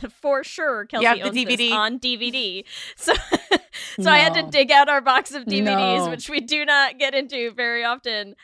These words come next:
Speaker 1: and pop it in because I for sure have the D V D of this.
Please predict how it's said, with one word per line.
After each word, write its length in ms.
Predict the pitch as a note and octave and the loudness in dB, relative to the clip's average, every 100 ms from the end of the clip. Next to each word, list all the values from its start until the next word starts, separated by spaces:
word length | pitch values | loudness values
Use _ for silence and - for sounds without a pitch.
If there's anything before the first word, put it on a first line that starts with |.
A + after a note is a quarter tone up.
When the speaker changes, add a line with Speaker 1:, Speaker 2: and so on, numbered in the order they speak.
| - - | -20 -10
Speaker 1:
and 220 | - A#3+ | -6 -6
pop 260 | C#4 A3+ A3 | -2 -2 -2
it 100 | A3+ | -6
in 440 | B3 A3+ G3+ G3+ - | -6 -6 -10 -14 -10
because 880 | A3 - A3 G#3 G#3 G#3 G#3 G#3+ A#3 - | -10 -8 -8 -4 -4 -6 -10 -14 -16 -4
I 220 | G#3+ A3 | -4 -4
for 180 | A3+ C4+ | -8 -10
sure 200 | - G4 | -10 -10
have 180 | F4+ F#4+ | -8 -8
the 80 | G4+ | -8
D 160 | G4 | -10
V 100 | G4+ | -10
D 140 | G#4 G#4+ | -10 -10
of 120 | D#4 | -10
this. 440 | F#3+ D#3+ A3 - | -12 -12 -14 -18